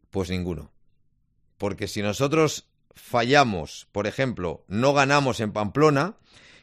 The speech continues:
quedaría, y el Levante Las Planas gana al Atlético de, de Madrid, quedaría Español cincuenta y seis,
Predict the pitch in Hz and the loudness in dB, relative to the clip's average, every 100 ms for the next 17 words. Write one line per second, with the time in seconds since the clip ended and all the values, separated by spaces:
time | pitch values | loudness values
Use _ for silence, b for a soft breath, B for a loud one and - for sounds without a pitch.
0 | b - 113 113 139 120 90 90 101 95 | b 0 2 4 4 2 0 -2 -4 0
1 | 107 117 123 110 120 120 95 80 120 127 | 0 0 0 0 0 -2 -2 0 2 2
2 | 95 80 87 85 92 98 101 98 95 92 | 0 -4 -4 -4 -6 -6 -4 -2 -2 -2
3 | 90 87 104 117 147 180 - _ _ - | -4 -4 -2 2 2 0 -4 _ _ -4
4 | 110 120 123 90 - _ 107 - 113 143 | 0 0 0 -2 -4 _ -10 -4 -2 0
5 | 151 160 147 147 143 139 - 165 160 151 | 0 0 0 0 0 -2 0 0 0 -4
6 | - | -14